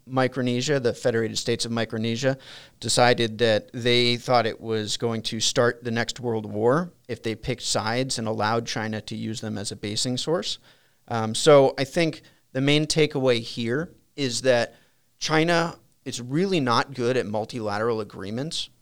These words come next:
They don't really understand how to make all of the separate stakeholders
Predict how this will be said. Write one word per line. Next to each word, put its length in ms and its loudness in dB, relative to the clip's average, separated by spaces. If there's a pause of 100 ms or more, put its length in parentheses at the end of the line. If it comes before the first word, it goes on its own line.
(220)
They 120 -6
don't 240 0
really 500 0
understand 720 -4
how 240 -4
to 140 -8
make 340 -6
all 240 0
of 200 -4
the 460 -12 (220)
separate 540 -2
stakeholders 880 -2